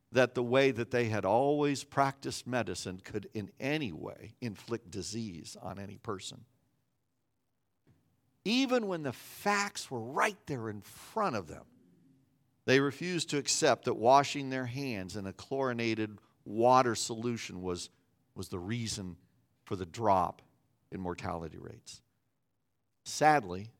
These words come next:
Doctor Semmelweis died in a mental institution, a broken and misunderstood man. But his discovery saved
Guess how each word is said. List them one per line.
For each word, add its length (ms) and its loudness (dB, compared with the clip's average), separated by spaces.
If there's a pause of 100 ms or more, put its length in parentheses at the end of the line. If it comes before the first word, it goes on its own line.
(600)
Doctor 320 6
Semmelweis 760 -2
died 360 2
in 100 -4
a 60 -6
mental 400 -6
institution, 760 -10
a 60 -8
broken 540 -6 (480)
and 180 -8
misunderstood 720 -6
man. 300 -8 (1400)
But 160 -2
his 320 -2
discovery 720 -8 (420)
saved 840 -6